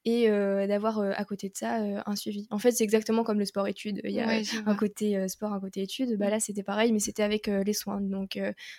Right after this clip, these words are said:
Speaker 1: en fait, mon emploi du temps était, euh, aménagé en fonction, euh, de mes rendez-vous, euh, avec, euh, les psy-, psychiatres, psychologues, euh, infirmiers, soignants, et cetera.
Speaker 2: Ouais, donc en fait, t'es encore en plein dedans, euh,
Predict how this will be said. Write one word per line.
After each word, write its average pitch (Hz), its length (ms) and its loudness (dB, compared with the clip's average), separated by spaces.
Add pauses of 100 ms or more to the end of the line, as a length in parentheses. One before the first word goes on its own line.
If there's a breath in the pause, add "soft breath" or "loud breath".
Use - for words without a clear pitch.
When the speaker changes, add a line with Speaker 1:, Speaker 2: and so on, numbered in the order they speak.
Speaker 1:
en 208 60 -6
fait, 220 240 0
mon 214 120 4
emploi 202 220 0
du 196 140 -6
temps 220 220 0
était, 208 420 0
euh, 196 160 0 (300 loud breath)
aménagé 208 680 2
en 208 80 0
fonction, 214 640 -2
euh, 196 200 -4 (260 soft breath)
de 202 140 2
mes 208 120 4
rendez-vous, 196 640 0
euh, 196 100 -4
avec, 190 260 -8
euh, 196 120 -6
les 196 100 -8
psy-, 202 420 -8
psychiatres, - 640 -8
psychologues, 196 680 -2
euh, 190 300 -6
infirmiers, 196 500 -2
soignants, 196 400 -4
et 196 80 -6
cetera. 208 400 -12 (180)
Speaker 2:
Ouais, 202 300 -4
donc 196 160 -4
en 190 80 0
fait, 233 140 0
t'es - 100 -12
encore 190 300 -4
en 185 80 -6
plein 190 220 -2
dedans, 202 440 -2
euh, 180 140 -4